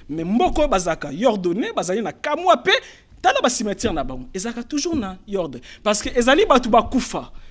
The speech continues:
Mutu ba intercédaka po na bato ya bomoi, ba bengi bango ba ishim, to pe ba ancêtre. Ba le ancêtre ezali ba nyonso ba kufa te, mais ba ancêtre ezali bato oyo ba vivaki honorablement,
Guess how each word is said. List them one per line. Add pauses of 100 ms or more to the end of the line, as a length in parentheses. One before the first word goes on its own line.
(200)
Mutu
ba
intercédaka
po
na
bato
ya (140)
bomoi,
ba
bengi
bango
ba
ishim, (340)
to
pe
ba
ancêtre.
Ba
le
ancêtre
ezali
ba
nyonso
ba
kufa
te, (320)
mais
ba
ancêtre
ezali
bato
oyo
ba
vivaki (160)
honorablement,